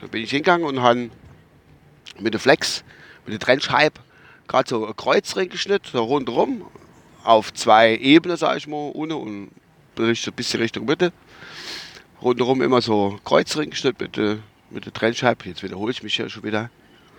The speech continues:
Und han dann mit dem Gummihammer grad so in den Mittelring gekloppt. Das sieht jetzt ein bisschen sternförmig aus, das Ganze. Ja, ich auch, gut. Und gestern Abend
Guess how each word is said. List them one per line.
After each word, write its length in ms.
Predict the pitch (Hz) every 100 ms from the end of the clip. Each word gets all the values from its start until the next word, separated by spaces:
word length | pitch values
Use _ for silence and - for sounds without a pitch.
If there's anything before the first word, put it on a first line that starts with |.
| - - - - - -
Und 140 | 131
han 120 | 135 151
dann 120 | 151
mit 80 | 139
dem 140 | 127
Gummihammer 640 | 170 185 156 156 151 135
grad 220 | 117 131 131
so 180 | 123
in 40 | 120
den 120 | 117
Mittelring 260 | 127 117 127
gekloppt. 260 | 131 127
Das 80 | 131
sieht 80 | 160
jetzt 140 | 156
ein 40 | 135
bisschen 180 | 131
sternförmig 600 | 117 117 123 131 107 113 92
aus, 180 | 110 -
das 160 | 95
Ganze. 320 | - - - - _ _ _ _ _ _ _ _ - - - - _
Ja, 220 | - 156 131
ich 80 |
auch, 160 | 127 139 - - -
gut. 260 | 135 - - - _
Und 160 | 135 139
gestern 380 | 196 - 190 165
Abend 600 | 147 214 330 - -